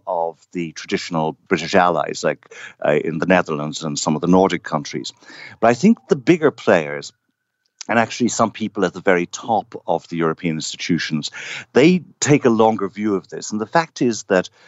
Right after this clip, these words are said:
looked at coldly, Brexit is not in the European interest. If you reduce the size of the customs union, if you reduce the, reduce the size of the single market, uh, by as big an element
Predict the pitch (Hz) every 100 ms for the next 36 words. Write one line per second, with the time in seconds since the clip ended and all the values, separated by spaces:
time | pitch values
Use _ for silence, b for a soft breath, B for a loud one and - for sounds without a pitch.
0 | b - 117 165 - 127 - - 131 117
1 | 78 76 98 113 - 113 107 104 107 101
2 | 101 92 87 85 - 85 80 82 82 -
3 | 73 - B B B - 107 95 - 107
4 | 104 101 139 165 - - 113 101 95 82
5 | - 85 80 - 90 - 95 98 90 85
6 | 82 b - 85 95 87 143 156 - 110
7 | 101 92 131 - - 92 85 - 90 95
8 | 90 85 82 82 80 80 - B B B
9 | - 80 82 - 98 87 82 - 110 90
10 | - 117 92 - _ - 101 95 92 80
11 | 71